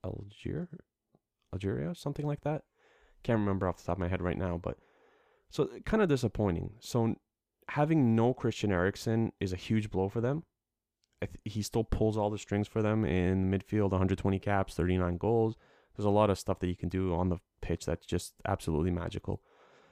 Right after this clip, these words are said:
And he's getting to that age where he could retire soon as well, right? Thirty-one years of age. We know about the health, health problem that he had at, at the last, um, at the last Euros.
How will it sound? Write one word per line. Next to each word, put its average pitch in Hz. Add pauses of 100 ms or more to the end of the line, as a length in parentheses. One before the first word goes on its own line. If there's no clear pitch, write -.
(1080)
And 110
he's 113
getting 95
to -
that 90 (580)
age 95
where 92
he 90 (260)
could 95
retire 87
soon 92
as 87
well, 87
right? 90
Thirty-one 92
years 90
of 87
age. 101 (480)
We 110
know 101
about 95
the 87
health, 92 (260)
health -
problem 92
that 90
he 92
had 90
at, 87 (120)
at 95
the 80
last, 90
um, 85 (1160)
at 98
the 95
last 90
Euros. 92